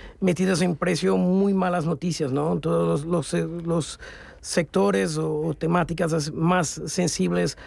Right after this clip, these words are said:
al G D P, eh, eh, eh, hay sectores con caídas de veinte, treinta y, y más desde máximos, ¿no? Entonces yo creo que hay muchas malas noticias metidas en precio y eso es nuestro terreno, ¿no? Es donde nos gusta estar a, a mirar por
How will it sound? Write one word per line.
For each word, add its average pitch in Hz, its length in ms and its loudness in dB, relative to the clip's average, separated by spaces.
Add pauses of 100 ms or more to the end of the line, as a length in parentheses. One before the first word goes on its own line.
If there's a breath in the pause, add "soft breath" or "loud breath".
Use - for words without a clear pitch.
(280 loud breath)
al 175 140 0
G 160 160 2
D 180 120 2
P, 175 140 -4
eh, 202 280 2
eh, 180 720 0
eh, 160 280 0
hay 156 160 0
sectores 165 420 -2
con 170 140 0
caídas 156 420 0
de 156 100 0
veinte, 170 320 0
treinta 175 560 0
y, 147 260 -4
y 165 120 4
más 151 400 2 (360 loud breath)
desde 156 260 2
máximos, 156 420 0
¿no? 151 180 2
Entonces 151 380 -2
yo 151 140 -2
creo 156 160 -2
que 160 160 2
hay 160 120 2
muchas 170 600 2
malas 170 300 2
noticias 160 360 0
metidas 170 460 2
en 175 120 2
precio 190 520 0 (580 loud breath)
y 185 140 4
eso 180 220 2
es 156 200 0
nuestro 165 460 0
terreno, 170 460 0
¿no? 170 260 2
Es 151 140 0
donde 165 240 0
nos 160 180 0
gusta 170 380 0
estar 175 480 -2
a, 170 160 0
a - 160 -4
mirar 147 300 0
por 147 260 -2